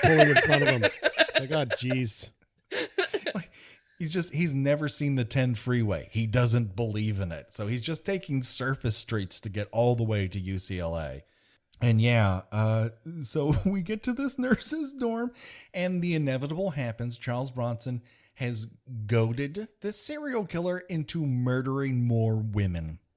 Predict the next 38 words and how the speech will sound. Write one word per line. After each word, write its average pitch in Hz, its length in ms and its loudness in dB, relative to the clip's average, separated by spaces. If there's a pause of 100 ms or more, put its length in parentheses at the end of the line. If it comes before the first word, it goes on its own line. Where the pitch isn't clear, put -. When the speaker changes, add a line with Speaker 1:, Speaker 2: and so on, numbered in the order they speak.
(260)
Speaker 2:
It's 123 220 -6
a 120 60 -2
great 107 560 -4
plan. 78 480 -4
Speaker 1:
A - 20 -18
ton 254 380 -4
of 175 160 2
them. 120 200 -2
My 139 220 -4
lord, 202 480 -2
the 127 80 -6
body 123 340 -2
count 120 240 -2
in 110 80 -2
this 113 160 -4
section. 101 540 -6 (500)
Speaker 2:
Oh, 135 340 -2 (240)
it 135 200 -8
just, - 260 -8
it's 123 160 -10
a 120 40 -6
fucking 120 460 -8
rampage. 131 640 -8
And 143 120 -6
he 190 120 -4
<laughs> - 0 -
shows 254 480 -4 (160)
up 196 180 -2 (500)
fully 170 400 -4
dressed 110 460 -2
with 123 260 -4
roses, 107 560 -2
of 107 100 -8
course, 113 380 -4
takes 104 260 -2
off 98 300 0
the 131 100 -2
clothes, 87 520 -4